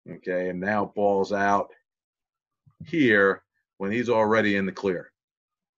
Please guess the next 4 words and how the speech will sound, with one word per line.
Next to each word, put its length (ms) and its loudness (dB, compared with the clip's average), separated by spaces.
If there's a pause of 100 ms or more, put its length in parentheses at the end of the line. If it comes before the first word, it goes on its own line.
(1160)
okay? 320 -8 (360)
So, 460 2 (340)
you 100 -2
know, 120 0